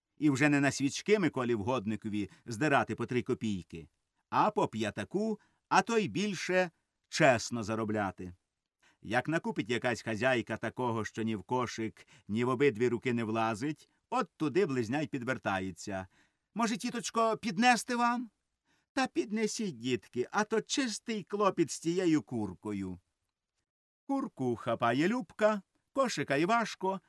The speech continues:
а тіточка, блаженно запхнувши задубілі з холоду руки в рукава, вільно йде попереду додому.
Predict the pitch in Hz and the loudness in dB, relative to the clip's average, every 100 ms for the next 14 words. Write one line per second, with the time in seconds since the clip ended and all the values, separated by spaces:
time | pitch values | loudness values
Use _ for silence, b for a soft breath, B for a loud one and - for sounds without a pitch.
0 | _ _ 185 - 269 262 226 - 220 160 | _ _ -6 -2 -2 0 -4 0 0 4
1 | 190 151 180 165 156 131 139 - 160 156 | 4 4 2 0 -2 -2 -2 -4 -2 0
2 | 120 139 113 127 127 135 123 120 - 123 | 0 -2 -2 -2 0 0 2 -2 -2 -2
3 | 120 113 113 113 120 101 107 117 113 110 | 0 0 0 0 -2 -2 -2 0 4 4
4 | 98 b b 160 254 254 214 151 120 117 | 2 b b -4 -2 -2 0 2 2 0
5 | 113 - 180 135 104 101 92 95 92 87 | -2 -2 -2 -2 -2 -4 -2 -2 -2 -6